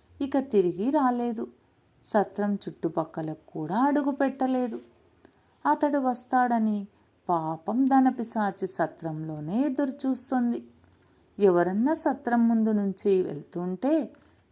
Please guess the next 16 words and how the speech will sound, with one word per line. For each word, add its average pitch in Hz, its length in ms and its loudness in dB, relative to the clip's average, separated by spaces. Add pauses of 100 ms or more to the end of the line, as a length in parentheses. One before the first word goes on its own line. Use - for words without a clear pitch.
లోపల 165 440 2
నుంచి, 180 640 0 (1000)
"విష్ణు 196 360 0
శర్మ, 240 480 0
వస్తున్నావా?" 208 880 0
అని 170 380 -2 (480)
ధనపిశాచి 233 920 0
అరిచేది. 269 680 0 (720)
సత్రంలోని 269 1000 2
అరుపులు 175 480 2
విని 170 420 -4 (320)
భయపడిన 156 640 -6
జనం 226 460 0 (520)
అటువైపు 285 580 0
వెళ్ళటమే 160 760 -4
మానేశారు. 277 840 0